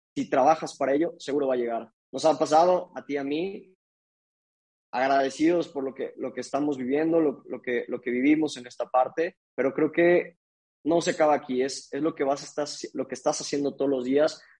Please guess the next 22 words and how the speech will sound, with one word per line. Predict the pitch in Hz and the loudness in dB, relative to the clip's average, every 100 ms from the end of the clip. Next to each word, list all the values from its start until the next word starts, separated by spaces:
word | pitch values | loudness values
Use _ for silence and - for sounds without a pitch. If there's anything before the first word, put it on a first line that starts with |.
| - | -2
para | 131 131 | 0 0
seguir | 135 123 139 185 139 - _ _ - | 0 0 4 6 4 -4 _ _ -2
y | 131 | 2
estar | 127 - 147 143 | 2 0 0 2
todavía | 147 156 147 151 | 2 2 4 2
muchísimo | 147 143 143 131 131 | 0 -4 -10 -8 -4
más | 139 - 147 | -4 -4 -4
en | |
lo, | 131 - | -6 -6
en, | 117 | -8
en | 110 | -4
lo | 117 | -4
que | 113 110 | -4 0
quieres. | 135 123 113 - - - _ - | 2 2 2 -6 -20 -20 _ 2
Pero | 151 151 151 151 147 - _ _ _ _ _ _ _ _ _ - | 4 6 6 2 0 -6 _ _ _ _ _ _ _ _ _ -6
no | 165 196 | -2 0
es | 190 | 0
también | 185 156 156 | 0 0 -2
cuestión | 151 147 143 139 | -4 -6 -6 -2
de, | 147 131 | 0 -2
de | 120 120 110 | -4 -4 -4
recomendados | 110 120 113 117 113 113 135 170 - | -6 -10 -8 -4 0 0 2 -2 -4